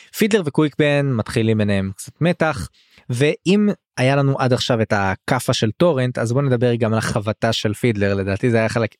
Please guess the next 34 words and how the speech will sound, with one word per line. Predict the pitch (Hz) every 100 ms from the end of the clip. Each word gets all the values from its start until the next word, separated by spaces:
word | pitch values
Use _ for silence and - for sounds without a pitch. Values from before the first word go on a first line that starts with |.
| -
חלקים | - 113 - 123
המוזרים | 117 117 113 113 120 131 131 - - -
שהוא | - 135 117
חובט | - 113 120 135
בו | 135
עם | 123
הקסדה | 117 110 - 123 123
ומהמם | 113 113 107 110 135
אותו, | 131 - 113 - - - _ -
אה, | 117 113
כדי | - 110 107
שיחכה | - 110 104 101 101 107 107 - - 135
שם | 123 113
עד | 113
שתבורת | - 113 107 117 117
תגיע, | 107 101 117 98
כי | -
הוא | 107 110
לא | 120 110
כל | 123
כך, | 156 131 110
אה, | 104 101 98 92
מעוניין | 104 110 113 117 117
לתת | 107 -
תשובות. | - 104 95 139 - - - - - -
וזה | 110 117 131
גם | 127 120
מגניב | 123 120 165 240
לשמוע | 196 - 190 185
איך | -
קוויקבן | 156 160 - 147 127
לא | 117 180
כל | -
כך | 247 -